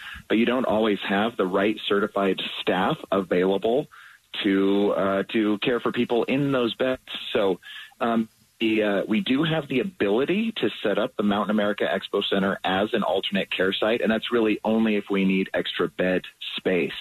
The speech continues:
If certain patients would, uh, perhaps, perhaps need to be, um, offloaded to a place where they don't need acute care, but maybe some ongoing observational care, it could be set up. We're, we're not set up now. Um, if we needed it, we could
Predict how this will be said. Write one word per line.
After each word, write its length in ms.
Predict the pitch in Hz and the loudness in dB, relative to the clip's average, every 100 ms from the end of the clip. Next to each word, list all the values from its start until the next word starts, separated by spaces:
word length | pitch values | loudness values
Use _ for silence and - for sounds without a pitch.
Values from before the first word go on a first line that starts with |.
| - - - - | -12 -12 -8 -2
If 160 | 104 | -2
certain 300 | - 117 104 | 0 2 2
patients 500 | 98 101 92 95 90 | 2 0 2 0 0
would, 220 | 98 95 - - 95 | 0 0 -2 -4 -2
uh, 140 | 101 98 | 0 2
perhaps, 440 | 101 101 90 - - - | 2 0 -2 -6 -8 -2
perhaps 240 | 101 - | -2 0
need 100 | 95 | 0
to 60 | 90 | 0
be, 320 | 90 87 85 - - - - | 2 2 0 -6 -12 -8 -2
um, 220 | 98 92 | 0 2
offloaded 540 | 101 101 104 98 95 | 0 0 0 0 0
to 120 | - 95 | 0 -2
a 40 | |
place 240 | - 95 - | 0 0 0
where 80 | 101 | 0
they 160 | 95 92 | 0 0
don't 280 | 113 107 92 | 0 0 0
need 200 | 98 - | 0 0
acute 520 | 87 - - 113 - | -2 -2 0 0 0
care, 280 | - 131 143 | 0 2 2
but 120 | - | 0
maybe 300 | 95 92 92 - | -2 0 0 0
some 160 | 90 | -2
ongoing 540 | 95 104 104 104 101 95 | 0 2 2 2 2 0
observational 720 | 90 - 90 110 113 113 104 | 0 -2 0 0 0 0 0
care, 380 | - 104 98 - - - _ | 0 0 0 -4 -14 -20 _
it 220 | 107 - | -4 -4
could 340 | - - 120 - | -4 0 0 0
be 140 | 104 - | -2 0
set 120 | 98 | -2
up. 140 | 90 | 0
We're, 160 | 101 101 | 0 0
we're 120 | - | 0
not 300 | 101 98 104 - | 0 0 -2 -2
set 140 | 104 | -2
up 160 | 98 - | -2 -2
now. 420 | 92 92 131 147 - | -2 0 0 -2 0
Um, 400 | 90 87 87 78 | 2 2 0 0
if 80 | 95 | 0
we 100 | 98 | 2
needed 300 | 95 98 107 | 2 2 0
it, 100 | 107 | 0
we 100 | - | -2
could 140 | - | -2